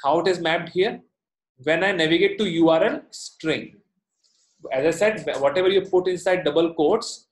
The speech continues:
will be treated as a parameter, and it will be represented here as this, and there will be an argument in the method as well.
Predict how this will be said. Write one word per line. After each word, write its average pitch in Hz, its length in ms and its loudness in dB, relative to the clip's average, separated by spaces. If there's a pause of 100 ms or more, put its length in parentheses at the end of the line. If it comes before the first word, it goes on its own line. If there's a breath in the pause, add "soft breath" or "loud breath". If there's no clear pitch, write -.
(200)
will 151 100 -6
be 180 100 4
treated 175 280 -2
as 160 140 2
a 151 60 -2
parameter, 143 680 -2 (420)
and 160 280 -6
it 156 140 -6
will 185 180 0
be 175 320 -4 (180)
represented 165 460 0
here 185 240 2
as 147 260 0
this, 233 320 -2 (300)
and 196 300 -2
there 185 100 4
will 180 140 0
be 196 100 0
an 214 140 0
argument 165 440 -2
in 185 80 -2
the 185 120 -4
method 151 300 -4
as - 160 -4
well. - 120 -20